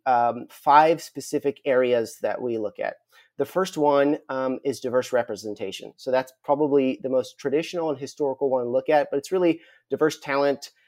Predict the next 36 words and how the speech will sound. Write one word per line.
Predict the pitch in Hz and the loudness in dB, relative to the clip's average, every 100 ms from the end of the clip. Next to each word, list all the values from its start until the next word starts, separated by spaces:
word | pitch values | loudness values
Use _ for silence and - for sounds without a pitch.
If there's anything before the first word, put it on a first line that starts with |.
| _ - | _ -2
uh, | 139 135 | 2 4
represented | 135 139 151 135 139 135 120 | 6 4 2 0 2 0 0
in | 135 | -2
leadership | 135 185 190 180 | 0 0 -2 0
roles, | 165 156 160 151 - | 4 4 2 -2 -6
in | 143 127 | -8 -6
critical | - 156 151 151 | -2 -2 2 2
roles, | 139 143 139 139 135 123 - | 6 6 6 4 0 -6 -6
um, | 143 131 131 131 127 - | -4 0 0 -2 -6 -6
a-, | 139 131 - | -6 -6 -8
and | 139 120 | -10 -4
so | 147 | -4
forth | 131 139 131 - | 0 -2 -2 -6
across | 123 127 113 | -6 -4 -4
the | - | -6
organization. | 110 101 101 107 - - - _ _ _ _ | -8 -8 -8 -10 -10 -16 -20 _ _ _ _
The | 156 | -2
second | - 220 214 190 | 2 0 2 2
one | 165 165 165 151 | 4 2 0 -4
is | 143 | 0
around | 131 131 131 131 | 2 2 2 0
uniqueness. | 117 131 147 143 120 92 - - _ _ _ - | -2 -2 -2 -2 -6 -6 -8 -14 _ _ _ 0
Um, | 131 131 127 _ | 2 2 -2 _
and | 160 147 | 0 2
uniqueness | 165 208 254 233 214 - | 2 0 0 2 0 2
is | 160 139 - | 0 0 -4
capturing | - - 165 - 190 185 170 | -4 -2 0 -2 -4 -2 0
the | 135 | 0
diversity | 123 120 135 - 147 131 131 127 _ - | 0 0 0 -2 -2 0 0 -4 _ -2
that | 127 156 | 0 0
we | 147 | -2
actually | 135 156 - 135 | -4 -6 -6 -2
have | 131 131 123 | 2 2 2
in | |
the | 117 | -4
organization. | 110 110 101 107 107 104 101 | -4 -4 -4 -6 -6 -8 -14